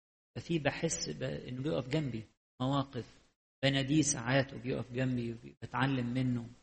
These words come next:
بقى ليا خبرات معاه. نمرة تلاتة، ودي أعلى مستوى من المعرفة، هي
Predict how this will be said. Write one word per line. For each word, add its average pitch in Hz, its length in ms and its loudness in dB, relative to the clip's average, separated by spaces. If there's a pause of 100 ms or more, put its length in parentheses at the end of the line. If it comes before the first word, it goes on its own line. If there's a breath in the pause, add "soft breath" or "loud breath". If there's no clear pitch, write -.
(400)
بقى 160 120 10
ليا 147 460 8
خبرات 127 520 6
معاه. 101 320 -2 (640)
نمرة 151 220 6
تلاتة، 131 520 2
ودي 120 260 -2 (120)
أعلى 151 320 8
مستوى 127 500 6
من 127 160 4
المعرفة، 123 560 -2
هي 113 160 -10